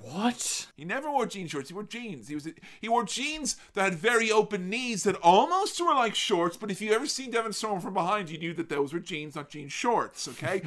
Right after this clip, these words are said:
Speaker 2: <laughs> I checked, I did a three sixty on John Cena just to be sure that they weren't just very, very
Speaker 1: <laughs>
Speaker 2: wide cut jeans. And then he says, he is not like he was before, 'cause he might know him as a crazy guy.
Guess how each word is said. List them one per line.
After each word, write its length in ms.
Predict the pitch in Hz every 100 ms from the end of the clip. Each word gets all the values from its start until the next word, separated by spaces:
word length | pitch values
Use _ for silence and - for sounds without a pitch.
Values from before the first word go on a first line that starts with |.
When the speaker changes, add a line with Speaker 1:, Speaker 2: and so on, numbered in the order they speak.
| -
Speaker 2:
<laughs> 160 | 160 139
I 140 | 196
checked, 440 | - - 254 254 - - -
I 120 | 190
did 160 | 190 208
a 80 | 233
three 240 | - 240
sixty 520 | - 294 294 - 285
on 160 | 254 226
John 280 | 233 226 208
Cena 380 | - 262 277 208
just 260 | 175 -
to 60 | 185
be 120 | 175
sure 340 | - 233 233 175
that 100 | -
they 120 | 165
weren't 300 | 160 175 151
just 180 | 139 -
very, 400 | - 170 165 120
very 440 | 170 160 160 135 - 135 -
Speaker 1:
<laughs> 220 | 135 -
Speaker 2:
wide 640 | 139 143 175 180 180 180 -
cut 280 | - 175 - - -
jeans. 720 | 208 208 180 120 113 - - - - _ - -
And 160 | 180 202
then 140 | 233
he 80 | 302
says, 540 | - 247 240 233 - - _ _ _ _ _ _
he 360 | - 226 226 208
is 280 | 190 160
not 260 | 180 262 277
like 160 | 277 -
he 120 | 240
was 240 | 247 214
before, 480 | - 180 247 262 226
'cause 180 | - 156
he 100 | 190
might 240 | 196 196
know 180 | 196 202
him 80 | 190
as 120 | 156
a 40 | -
crazy 440 | - 214 226 185
guy. 360 | 165 156 143